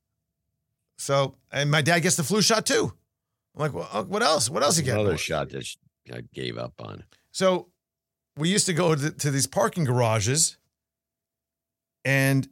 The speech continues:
Speaker 1: I remember people would walk towards you to talk to you, and as they're walking towards you or whatever,
Speaker 2: Yeah, I remember.
Speaker 1: everybody's
Speaker 2: I used
Speaker 1: walking
Speaker 2: to
Speaker 1: the other
Speaker 2: like
Speaker 1: way.
Speaker 2: guys
Speaker 1: Everybody's
Speaker 2: walking
Speaker 1: backing up.
Speaker 2: across the street,
Speaker 1: Everybody's
Speaker 2: yeah.
Speaker 1: backing up.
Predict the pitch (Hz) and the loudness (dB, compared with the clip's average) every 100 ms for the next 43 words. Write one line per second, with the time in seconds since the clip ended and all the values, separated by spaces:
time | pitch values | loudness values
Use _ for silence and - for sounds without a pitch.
0 | - 131 143 160 135 135 160 123 147 143 | -4 0 2 2 0 0 0 2 2 0
1 | - _ - 160 156 165 135 151 151 - | -4 _ -4 0 2 0 -2 0 0 0
2 | 202 233 202 _ _ _ - 139 156 156 | 0 0 -2 _ _ _ -4 2 4 4
3 | 151 139 156 170 170 165 - 135 151 165 | 2 2 2 0 0 0 -2 -2 0 2
4 | 156 139 143 139 143 143 135 127 123 123 | 2 2 4 4 4 4 4 4 2 4
5 | - 175 131 170 175 180 170 170 165 180 | 4 4 4 4 4 4 4 4 4 4
6 | 190 180 120 175 170 175 110 107 - 90 | 4 4 4 4 4 2 2 0 -2 -6
7 | - - 90 87 82 147 156 127 143 156 | -8 -6 -4 -2 -2 0 0 0 0 0
8 | 165 165 - | 2 0 -2